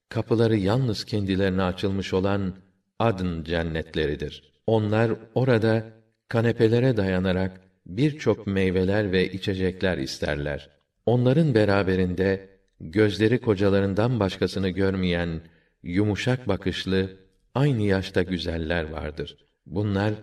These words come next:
hesap günü için size vaad olunan şeylerdir. Gerçekten bu bizim ihsan ettiğimiz bir nasiptir ki onun asla biteceği yok. İşte bu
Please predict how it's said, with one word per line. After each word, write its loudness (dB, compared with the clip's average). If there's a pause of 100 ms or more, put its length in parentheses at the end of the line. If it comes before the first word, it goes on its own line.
(300)
hesap -2
günü 0
için -2 (260)
size -2
vaad 0
olunan -2
şeylerdir. -6 (280)
Gerçekten -2
bu -4 (120)
bizim -2
ihsan -2
ettiğimiz -2
bir 0
nasiptir -4
ki -2 (260)
onun 0 (100)
asla -2
biteceği -4
yok. -4 (140)
İşte 0
bu 0